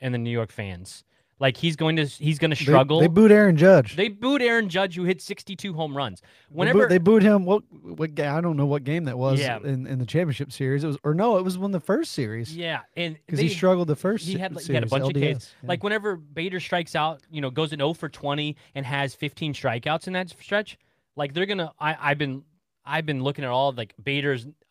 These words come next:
Speaker 1: I seen as things have mentioned as, as equal to Mickey Mantle as one of the best center fielders in Yankees histories. He's played dozen games for them,
Speaker 2: Yeah.
Speaker 1: ish, you know what I mean? Like,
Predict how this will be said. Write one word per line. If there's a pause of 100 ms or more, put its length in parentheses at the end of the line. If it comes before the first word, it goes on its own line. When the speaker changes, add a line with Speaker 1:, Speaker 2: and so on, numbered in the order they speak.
(120)
Speaker 1:
I
seen
as
things
have (240)
mentioned
as, (240)
as
equal
to
Mickey
Mantle
as
one
of
the
best
center
fielders
in
Yankees
histories. (300)
He's
played (760)
dozen
games
for
them,
Speaker 2:
Yeah.
Speaker 1:
ish,
you
know
what
I
mean?
Like,